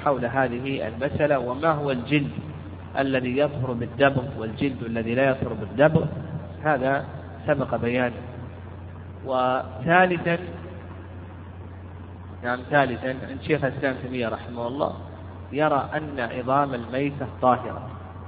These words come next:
يعني يرى أن عظام الميتة طاهرة. هذا الضابط الرابع. طيب، الضابط،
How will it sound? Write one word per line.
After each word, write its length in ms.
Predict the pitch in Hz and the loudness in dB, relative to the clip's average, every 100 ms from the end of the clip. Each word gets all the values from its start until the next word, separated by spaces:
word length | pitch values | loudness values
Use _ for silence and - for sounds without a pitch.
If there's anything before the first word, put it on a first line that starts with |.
| - | -12
يعني 220 | - 113 | -8 0
يرى 240 | 127 123 117 131 | 2 2 0 -4
أن 160 | 123 | -6
عظام 380 | 107 107 123 123 | -6 -2 0 0
الميتة 520 | 107 117 117 - 113 110 - - - | -2 -2 -2 0 -2 -2 -8 -12 -6
طاهرة. 380 | 120 101 104 107 - - - - - - - - - - - - - - | -2 -2 -4 -10 -12 -14 -14 -14 -14 -14 -14 -14 -14 -14 -14 -14 -12 4
هذا 720 | 180 190 175 180 175 180 - - | 6 8 8 6 6 2 -6 0
الضابط 720 | 151 139 139 160 156 156 151 - - - - - - - - - - - - - - - - - - | 0 4 8 10 10 8 4 0 -8 -10 -12 -12 -12 -12 -12 -12 -12 -14 -12 -12 -12 -12 -14 -12 0
الرابع. 500 | 151 139 147 135 - - - - - - - | 2 8 8 8 4 -8 -8 -10 -12 -6 0
طيب، 240 | 139 120 - - - | 2 2 -4 -4 2
الضابط، 880 | 143 135 170 196 185 - 160 - | 2 6 8 8 6 2 -2 -2